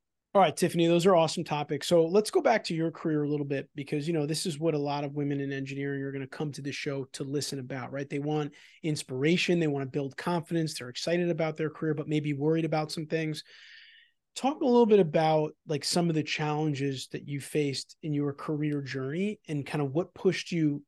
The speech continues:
over those barriers. Like, how are you able to deal with that and, and, and get through those to be successful like you are today?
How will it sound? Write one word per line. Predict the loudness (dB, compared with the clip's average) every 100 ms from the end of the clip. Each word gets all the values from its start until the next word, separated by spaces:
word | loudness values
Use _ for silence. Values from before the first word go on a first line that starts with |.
| _
over | -2 0 0
those | 0 -2
barriers. | -6 -6 -6 -6
Like, | -4
how | 4 4
are |
you | 4 4
able | 2 0
to | -6
deal | -4 -2
with | 0 -2
that | -6 -8
and, | -12 -14
and, | -12 -12 -10
and | -10 -10
get | -10
through | -10 -10
those | -8 -10 -10
to | -10
be | -10
successful | -10 -10 -10 -10 -10 -10
like | -10 -10
you |
are | -12
today? | -12 -16 -16